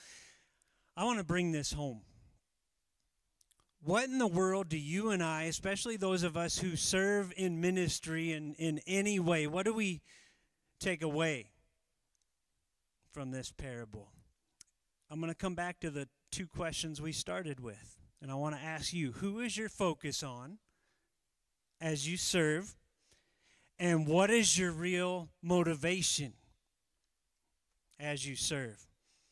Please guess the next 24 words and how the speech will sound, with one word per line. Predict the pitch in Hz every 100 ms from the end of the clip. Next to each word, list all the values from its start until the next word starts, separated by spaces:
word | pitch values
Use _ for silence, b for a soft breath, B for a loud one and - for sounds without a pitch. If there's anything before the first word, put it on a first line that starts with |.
| b b b b b b b b
Think | 208
about | 196 175
this. | 165 139 -
Th-, | 220
this | 165 208 -
is | 254 185 180
not | 175 165
just | 151 151 127 -
any | 156 156 135
master | 127 120 117 - 113
here. | 104 117 95 - _ _ _ _
Who, | - 202 _ b
who's | 233 233
the |
master | 208 196 190 - 151
representing | 170 - 156 143 151 135
the | 135
story? | - 160 131 98 _ _ _ _ _ _ _ _ _ _ -
This | 120
is, | 110 - _ -
this | 160
is | 156 156
God | 151 208 208 160
or | 147 135